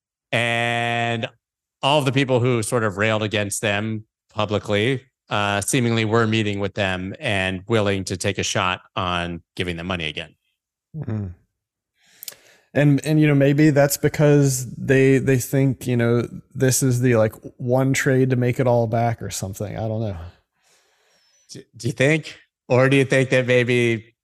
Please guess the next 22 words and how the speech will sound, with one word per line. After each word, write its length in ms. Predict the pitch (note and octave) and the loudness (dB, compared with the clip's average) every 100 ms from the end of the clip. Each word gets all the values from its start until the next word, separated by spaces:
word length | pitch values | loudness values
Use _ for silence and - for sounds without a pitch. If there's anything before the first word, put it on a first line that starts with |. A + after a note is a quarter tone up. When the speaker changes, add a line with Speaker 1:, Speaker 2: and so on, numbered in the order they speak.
| _ | _
Speaker 1:
people 260 | - A2+ A#2+ | -4 0 2
are 60 | A2 | 2
just 220 | G#2+ - | 0 0
so 180 | A2+ A2 | 2 0
greedy 540 | G#2 A2 A2 G#2+ G#2 | 0 -2 0 0 -2
and 160 | G2+ G2 | -2 -2
they 80 | G2 | -2
literally 340 | G2 F#2+ F#2+ | -4 -4 -4
learn 240 | F#2+ F#2 | -2 -4
nothing? 320 | F#2 F#2 F#2 G#2+ | -4 -6 -6 -4
I 100 | E3+ | 0
don't 100 | F#3 | 2
know. 160 | C#3 B2+ | 2 2
I 200 | A2+ D3 | 2 2
don't 120 | D3+ | 2
know 100 | C#3 | 4
what 120 | B2+ | 2
the 80 | C3 | 2
lesson 340 | B2 A2+ A#2+ | 2 0 -2
is 360 | A2+ A#2 C#3 B2+ | -4 0 0 0
from 240 | - G#2 | -2 -2
it, 160 | G2+ G#2+ | -2 -6